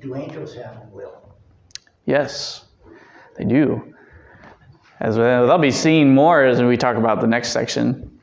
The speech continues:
Speaker 2: demons.
Speaker 1: Yeah, that
Speaker 2: Yeah.
Speaker 1: would be my next question.
Speaker 2: So yeah, the, we look through Scripture and we see, uh, a personhood of demons and angels, right? That they have, uh, personalities, they have ability to act,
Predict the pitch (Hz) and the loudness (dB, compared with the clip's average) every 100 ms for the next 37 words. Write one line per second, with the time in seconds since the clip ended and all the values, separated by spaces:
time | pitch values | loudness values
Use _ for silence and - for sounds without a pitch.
0 | - 135 135 113 127 - - - - - | -4 2 4 4 2 -2 -14 -18 -16 -16
1 | - - - - 127 131 123 113 107 - | -16 -18 -8 -2 0 -2 -4 -10 -14 -16
2 | - - 135 - - - 147 180 139 139 | -16 -14 -12 -12 -12 2 4 6 4 4
3 | 147 131 151 151 147 156 151 156 131 - | 4 4 4 4 4 2 2 0 0 0
4 | - - 143 127 123 147 139 131 131 127 | -2 2 2 2 2 2 4 6 4 4
5 | 131 120 110 110 110 - - - - - | 4 4 4 2 0 -4 -6 -6 -4 -4
6 | - - 156 - 131 120 110 - - - | -2 0 0 2 2 2 0 -2 -6 -8
7 | - 120 110 120 113 113 110 110 107 107 | -4 -2 0 2 2 2 2 0 -2 -2
8 | 107 104 - 127 123 123 110 123 131 110 | -2 -2 -2 -2 -2 -2 -2 -2 -2 -2
9 | 107 104 104 - - - - 120 117 113 | -2 -2 -4 -8 -14 -12 -6 -2 -2 -2
10 | - 120 123 113 110 113 113 113 110 120 | -4 -2 -2 -2 0 2 2 0 0 -2
11 | 110 104 104 104 110 110 110 - 113 117 | -2 -2 -2 0 2 2 0 0 -2 -4
12 | 113 117 - - | -6 -6 -10 -14